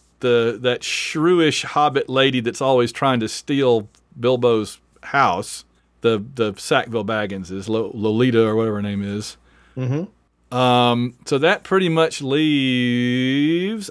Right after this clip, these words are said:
Speaker 1: I'm gonna say, oh crap, uh, what's his name? Um,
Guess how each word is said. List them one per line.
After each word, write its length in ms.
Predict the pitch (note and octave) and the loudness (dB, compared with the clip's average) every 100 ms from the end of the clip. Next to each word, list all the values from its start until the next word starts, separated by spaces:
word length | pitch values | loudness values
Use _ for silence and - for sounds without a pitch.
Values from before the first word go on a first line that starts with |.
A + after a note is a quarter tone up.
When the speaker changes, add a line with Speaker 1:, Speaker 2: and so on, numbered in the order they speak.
| - | -4
Speaker 1:
I'm 200 | C3+ E3+ | -4 0
gonna 260 | E3 D#3+ | 0 0
say, 1400 | C#3 - - C#3+ C#3+ C#3+ D3 C#3+ C#3+ C#3+ C#3+ C#3+ C#3 C3+ B2 _ _ _ - | -4 -6 -2 0 2 2 2 2 0 0 0 0 -2 -4 -8 _ _ _ -2
oh 240 | B2+ A#2 | 2 2
crap, 540 | - - B2 G2+ - - | -2 2 4 4 0 -4
uh, 220 | A#2+ A#2+ G#2+ _ - - - - _ _ | 0 2 0 _ -20 -18 -18 -20 _ _
what's 240 | - G3 - | -8 -8 -4
his 180 | F#3 | -2
name? 680 | D3 E3 F3+ A#2 F#2+ F2 G2 _ | 2 4 4 4 2 -6 -12 _
Um, 680 | B2 C3 B2+ B2 A#2+ A#2 | -4 2 4 4 2 0